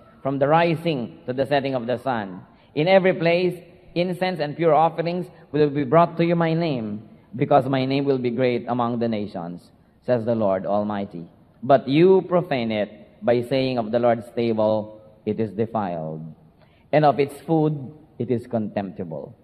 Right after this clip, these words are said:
And you say, "What a burden," and you sniff at it contemptuously, says the Lord Almighty. When you bring injured, crippled, or diseased animals and offer them as sacrifices,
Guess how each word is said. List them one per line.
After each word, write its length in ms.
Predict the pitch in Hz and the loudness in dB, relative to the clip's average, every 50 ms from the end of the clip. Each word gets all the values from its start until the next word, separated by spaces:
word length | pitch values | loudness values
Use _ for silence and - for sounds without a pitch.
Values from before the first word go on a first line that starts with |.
| _ _ _ | _ _ _
And 140 | 139 151 156 | -2 0 2
you 100 | 156 147 | 2 2
say, 480 | 151 151 147 139 127 110 - - - - - - - | 2 2 2 2 2 -2 -8 -16 -20 -20 -20 -20 -12
"What 380 | - 110 110 135 139 143 147 - - | -10 -6 -2 0 2 2 2 0 0
a 100 | 120 117 | -2 -2
burden," 840 | 107 101 92 87 - 147 147 139 131 120 117 107 98 95 90 90 - - - _ _ _ _ _ _ _ _ | -2 -4 -10 -2 4 6 6 6 6 2 0 -4 -4 -6 -10 -14 -16 -20 -20 _ _ _ _ _ _ _ _
and 140 | 113 117 117 | -4 -2 -2
you 80 | 117 113 | -2 -4
sniff 640 | 110 - - - - 117 123 123 123 139 143 135 135 | -6 -8 -16 -12 -8 -8 -6 -4 -2 -2 -2 -2 -4
at 120 | 127 - | -6 -2
it 480 | 127 123 123 123 - - - - - _ _ _ _ _ _ _ _ | -2 -2 -2 -4 -8 -18 -20 -20 -20 _ _ _ _ _ _ _ _
contemptuously, 1080 | - 113 110 104 - - 120 113 101 - 107 92 85 78 - - 101 98 95 90 92 - - _ _ _ _ _ | -4 -4 -4 -4 -4 -4 -4 -6 -6 -6 -8 -8 -8 -8 -10 -10 -8 -8 -8 -8 -12 -14 -20 _ _ _ _ _
says 220 | - 117 110 95 | -4 -2 -2 -2
the 100 | - 104 | -6 -8
Lord 220 | 95 92 90 87 92 | -4 -4 -4 -2 -2
Almighty. 600 | 92 95 98 95 90 80 80 80 - 69 - - - _ _ _ _ _ _ _ - - _ | -2 -4 -4 -6 -6 -8 -10 -12 -14 -16 -18 -18 -20 _ _ _ _ _ _ _ -20 -20 _
When 160 | - 151 170 | 0 2 2
you 100 | 185 185 | 4 2
bring 300 | 175 165 165 202 214 214 | 2 4 4 4 4 4
injured, 800 | 208 - 196 196 196 190 160 160 160 147 127 117 107 110 104 - | 2 0 -2 -2 -2 -2 2 4 6 6 6 6 4 2 -2 0
crippled, 600 | - 190 185 180 170 165 151 139 131 131 120 117 - | 2 2 2 4 6 6 8 8 6 4 0 0 0
or 100 | 127 127 | 0 2
diseased 380 | 127 131 - 139 143 117 - | 2 -2 -2 -2 -2 -2 -2
animals 560 | - 139 143 143 143 143 135 123 117 107 101 107 | -2 -2 -2 -2 -2 -2 0 0 0 -2 -2 -4
and 160 | 117 117 - | -4 0 0
offer 260 | 147 147 - 143 131 | 0 0 2 -2 0
them 180 | 127 120 117 117 | 0 0 -2 -2
as 140 | 113 107 | -4 -4
sacrifices, 880 | - 147 127 120 - 123 117 - - 120 110 107 98 - 104 98 - - | -2 -2 -4 -2 -4 -8 -6 -4 -2 0 0 0 -2 -2 -4 -4 -4 -6